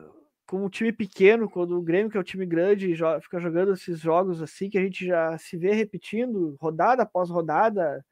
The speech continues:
O Grêmio é isso aí, o Grêmio não sai disso, mas vai, vai se classificar com os pés nas costas, porque os outros são muito ruins. Então o Grêmio tá aí em segundo lugar hoje, muito porque os adversários são ruins, que mais méritos do Grêmio. Por esse motivo, eu não,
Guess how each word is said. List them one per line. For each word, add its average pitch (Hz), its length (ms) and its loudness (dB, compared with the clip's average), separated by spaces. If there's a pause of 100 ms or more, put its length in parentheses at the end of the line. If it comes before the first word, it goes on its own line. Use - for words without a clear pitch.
(420)
O 156 60 -4
Grêmio 202 260 8
é 214 40 6
isso 208 180 2
aí, 214 320 4 (400)
o 160 60 -16
Grêmio 180 180 6
não 196 100 6
sai 196 240 2
disso, 196 440 0
mas 156 280 -2
vai, 285 320 6
vai 359 160 2
se - 80 -6
classificar 415 520 6
com 349 40 4
os 269 80 2
pés 269 160 8
nas 311 140 6
costas, 262 500 8
porque - 160 -4
os 202 120 2
outros 240 180 8
são 285 100 2
muito 262 360 2
ruins. 220 400 2 (280)
Então 202 160 4
o 233 40 4
Grêmio 240 280 12
tá 233 140 8
aí 226 520 4
em 190 40 -4
segundo 214 420 2
lugar 196 360 10
hoje, 220 500 4 (380)
muito 247 580 4
porque 208 180 -6
os 220 100 2
adversários 208 540 4
são 214 140 6
ruins, 202 380 2
que 254 240 -2
mais 226 480 -2
méritos 202 400 4
do 185 100 -2
Grêmio. 175 360 2 (840)
Por 220 160 10
esse 262 260 4
motivo, 233 500 4
eu 220 60 10
não, 220 240 0